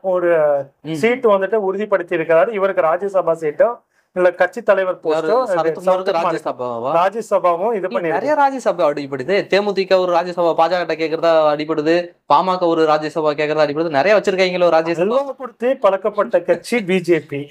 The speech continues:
Speaker 2: ம்.
Speaker 1: ஒட்டு மொத்தமா ஒவ்வொரு வருஷம் பட்ஜெட் போடும்போது நிர்மலா அவர்களை வைத்துதான் அல்வா கிண்டுவாங்க.
Speaker 2: ஆமா, நல்லா
Speaker 1: இந்த
Speaker 2: பெரிய
Speaker 1: அதனால வந்துட்டு என்னன்னாக்கா, யார் வேணும் வாங்க, உங்களுக்கு கொடுக்குறோம்னு சொல்லி ராஜ்யசபா கொடுப்பாங்க.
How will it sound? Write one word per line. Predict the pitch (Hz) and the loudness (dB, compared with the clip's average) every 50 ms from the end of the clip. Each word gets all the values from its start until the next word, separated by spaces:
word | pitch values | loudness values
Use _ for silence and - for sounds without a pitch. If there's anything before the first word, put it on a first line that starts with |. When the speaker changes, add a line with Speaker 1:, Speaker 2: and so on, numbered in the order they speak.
| 160 - - | -14 -12 -8
Speaker 2:
ம். | 165 160 160 156 147 147 143 143 143 175 | -6 -4 0 0 0 0 0 0 -2 -4
Speaker 1:
ஒட்டு | 185 - - 277 269 247 | -4 -2 0 0 2 2
மொத்தமா | 240 233 240 226 220 214 240 262 | 0 -2 -2 -2 0 0 0 2
ஒவ்வொரு | 233 208 208 220 247 247 247 | 2 2 2 4 4 2 2
வருஷம் | 233 214 - 240 254 | 0 -2 -4 -4 -2
பட்ஜெட் | 202 202 196 202 233 226 - | -2 -2 0 0 -2 -2 0
போடும்போது | - 202 196 233 240 214 | 0 0 0 0 0 0
நிர்மலா | 202 208 214 233 233 226 214 | -2 0 0 2 4 4 4
அவர்களை | 202 190 180 185 180 175 | 4 2 0 0 0 -2
வைத்துதான் | 170 170 - 185 170 202 233 233 | -2 -2 -4 -2 0 0 0 0
அல்வா | 208 175 175 185 196 185 | -2 -2 0 0 -2 -2
கிண்டுவாங்க. | - 180 165 156 156 151 143 135 131 127 147 - - | -2 -6 -8 -4 -4 -4 -4 -4 -4 -6 -6 -6 -8
Speaker 2:
ஆமா, | 143 147 120 107 107 | -8 -6 -6 -6 -4
நல்லா | 110 131 160 247 | -2 -2 0 0
Speaker 1:
இந்த | 277 311 320 | 0 -2 -4
Speaker 2:
பெரிய | 339 403 - - _ - 165 330 302 277 - 294 269 117 117 _ _ _ _ _ _ _ _ _ _ _ _ _ _ _ _ | -4 -6 -12 -20 _ -12 -12 -12 -12 _ -20 -20 -20 _ _ _ _ _ _ _ _ _ _ _ _ _ _ _ _ _ _
Speaker 1:
அதனால | 196 175 208 202 247 247 262 285 311 311 | 0 0 2 0 0 0 0 -2 -2 -2
வந்துட்டு | 285 262 254 277 277 262 | -2 -4 -4 0 0 0
என்னன்னாக்கா, | 240 233 226 214 202 196 208 226 233 220 | 2 2 2 0 0 2 2 0 2 2
யார் | 196 170 170 202 226 240 233 | 2 2 4 4 4 2 2
வேணும் | 220 196 180 202 254 269 240 | 2 0 0 0 0 0 2
வாங்க, | 208 196 190 185 175 175 165 180 190 - _ _ _ _ | 2 2 2 0 0 0 0 -2 -4 -6 _ _ _ _
உங்களுக்கு | - 220 240 247 233 226 220 | -4 0 2 2 2 2 0
கொடுக்குறோம்னு | 233 240 247 - 233 226 247 240 226 | 0 -2 0 0 0 0 0 2 2
சொல்லி | 220 226 240 | 4 4 4
ராஜ்யசபா | 226 196 202 220 233 226 202 214 196 202 196 | 6 4 4 2 0 0 -2 0 2 2 0
கொடுப்பாங்க. | 196 190 185 185 180 180 175 165 156 147 | 0 -2 -4 -4 -2 -2 -2 -2 -2 -2